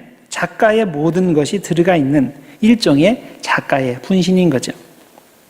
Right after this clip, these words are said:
우리가 하나님의 작품이다라는 것이 바로 그런 뜻입니다. 우리는 하나님의 형상으로 만들어진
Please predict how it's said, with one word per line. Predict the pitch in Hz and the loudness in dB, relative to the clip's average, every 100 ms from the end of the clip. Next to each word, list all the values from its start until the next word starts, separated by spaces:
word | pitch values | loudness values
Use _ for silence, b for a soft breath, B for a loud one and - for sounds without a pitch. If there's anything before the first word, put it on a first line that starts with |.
| - B B B B B | -20 B B B B B
우리가 | 220 254 | 4 4
하나님의 | - 240 240 240 233 | 2 0 2 2 0
작품이다라는 | - 226 - 220 190 180 156 143 143 175 | -4 -8 -2 0 2 2 0 -2 0 0
것이 | 180 - 165 | 0 -2 -6
바로 | - 147 | -4 -4
그런 | - 220 226 | 0 2 2
뜻입니다. | 233 160 127 - - _ _ _ _ _ _ _ _ - | 0 -4 -6 -8 -16 _ _ _ _ _ _ _ _ 0
우리는 | 143 135 | 4 4
하나님의 | - 208 208 208 202 | 4 2 0 -4 -4
형상으로 | 233 208 190 185 202 | -4 -4 -2 -2 -2
만들어진 | 175 135 139 135 165 277 | -2 -4 -4 -4 -2 -2